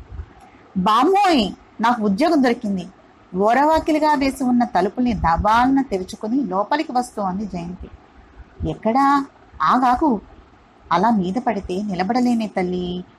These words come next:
హఠాత్తుగా సుడిగాలిలా ప్రవేశించి తనని చుట్టేసిన మనవరాలితో అలా నిలబడలేక గుమ్మం దగ్గర కూలబడుతూ అన్నారు బామ్మగారు. "సెక్రటరీ, మంచి ఉద్యోగం," కళ్ళల్లో ఆనందం మెరుస్తూ ఉండగా గర్వంగా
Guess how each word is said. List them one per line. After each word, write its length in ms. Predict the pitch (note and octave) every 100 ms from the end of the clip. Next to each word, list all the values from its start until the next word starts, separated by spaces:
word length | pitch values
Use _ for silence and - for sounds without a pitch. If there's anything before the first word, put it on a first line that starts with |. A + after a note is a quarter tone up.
| _ - -
హఠాత్తుగా 580 | F#3 F#3 C4 C#4+ F4 E4
సుడిగాలిలా 600 | D#4+ A#3+ A#3 B3+ B3+ A#3+
ప్రవేశించి 680 | A#3 F3+ F3+ F#3 G3 F#3+ G#3+
తనని 580 | - - - G#3 G#3 G#3+ F#3+
చుట్టేసిన 440 | - B3 A#3 G#3+
మనవరాలితో 880 | F3+ F3 F3+ G#3 A3 F#3+ - E3+ E3+ - - - - -
అలా 240 | F3+ A3
నిలబడలేక 840 | B3 F#3 F#3+ A#3+ A#3+ F#3+ F#3 A#3 B3 - - F3+
గుమ్మం 360 | G3+ A3+ C4+
దగ్గర 240 | C#4 C4+ A#3
కూలబడుతూ 640 | - G3 G#3+ A3 G#3+ G#3
అన్నారు 340 | F3+ E3+ F3+ G#3+
బామ్మగారు. 560 | F#3 E3 F3+ F3 - - - - - - - - - -
"సెక్రటరీ, 640 | - F#3 B3+ D4+ E4+ C#4 G3 - - -
మంచి 560 | E3 E3+ G3 C#4+ -
ఉద్యోగం," 500 | D#4 A3 A#3+ A3 F3+ - - - - -
కళ్ళల్లో 480 | F#3 F#3+ A3 A3 G3+
ఆనందం 580 | F3+ F3 G3 G#3+ G#3+ F3+
మెరుస్తూ 420 | E3+ G3 - G#3+
ఉండగా 460 | F3+ E3+ F3+ E3+ - - - - F#3+
గర్వంగా 480 | F#3+ F#3+ B3 C4